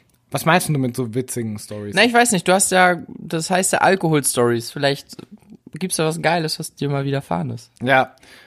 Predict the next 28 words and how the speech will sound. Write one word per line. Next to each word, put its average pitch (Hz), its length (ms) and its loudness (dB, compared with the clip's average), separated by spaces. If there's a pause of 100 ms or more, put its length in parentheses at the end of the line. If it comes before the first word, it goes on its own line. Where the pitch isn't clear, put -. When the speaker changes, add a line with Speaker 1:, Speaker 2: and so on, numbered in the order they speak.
(220)
Speaker 1:
Ähm, 147 400 0
Speaker 2:
Aber 139 180 6
auf 139 100 2
die 156 100 0
Straße 127 400 2
gelegt, 120 380 0
ja, 110 160 6
das 117 120 0
sind 120 140 -2
so 120 100 -4
Klassiker, 117 500 -4
die 110 100 -6
man 110 180 -4
echt - 240 -4
immer 104 180 -6
gemacht. 107 240 -8
Gerade 127 200 2
im 120 100 4
Sommer, 110 400 0
da 113 100 -4
war's 123 140 -4
auch 127 80 2
echt 120 160 -4
geil 120 240 0
warm, 120 160 2
Speaker 1:
Ja, 131 260 4
Speaker 2:
ne? 117 280 0
Speaker 1:
ja, 135 320 2